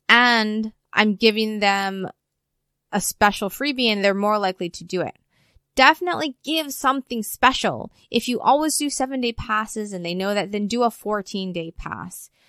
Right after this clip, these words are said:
If they al-, if you always do one, one coaching sh-, session, personal training session, then do two.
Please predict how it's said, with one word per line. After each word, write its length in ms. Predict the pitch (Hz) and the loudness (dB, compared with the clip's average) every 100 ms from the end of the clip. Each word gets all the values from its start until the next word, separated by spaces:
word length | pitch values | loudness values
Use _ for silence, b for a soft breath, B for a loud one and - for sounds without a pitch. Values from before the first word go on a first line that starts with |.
| b b | b b
If 180 | 208 - | -8 0
they 100 | 214 | 4
al-, 220 | 202 240 | 4 4
if 180 | 226 220 | 0 -2
you 60 | |
always 320 | 233 233 240 226 | 0 0 -2 -6
do 360 | 233 214 196 B B _ | -6 -6 -6 B B _
one, 840 | - 208 208 226 226 220 220 214 - | -12 -6 2 2 2 0 -4 -6 -6
one 320 | - 220 233 | -2 0 0
coaching 560 | 226 220 214 - 220 214 | 0 0 0 -2 -4 -6
sh-, 160 | 202 - 220 | -8 -8 -10
session, 500 | - - 208 - 208 | -6 -2 -2 -2 -6
personal 320 | 202 196 - 196 | -6 -8 -8 -8
training 300 | 208 196 196 | -8 -8 -6
session, 360 | 196 208 196 b b | -6 -6 -10 b b
then 180 | 240 233 | -2 0
do 160 | 226 | -2
two. 500 | 214 - 302 202 98 | -2 -2 -2 -2 -6